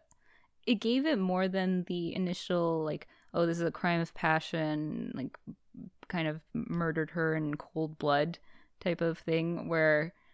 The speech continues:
he actually, like, figured out how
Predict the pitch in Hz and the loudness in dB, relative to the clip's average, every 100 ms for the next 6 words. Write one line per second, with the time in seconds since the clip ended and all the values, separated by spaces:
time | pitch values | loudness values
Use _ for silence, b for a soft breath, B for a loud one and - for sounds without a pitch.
0 | _ - 180 - 202 185 165 151 - _ | _ 0 0 2 2 4 2 0 -6 _
1 | _ - - 196 185 180 175 170 185 180 | _ -4 6 6 8 6 8 6 4 -2
2 | 170 156 151 151 | 0 2 4 2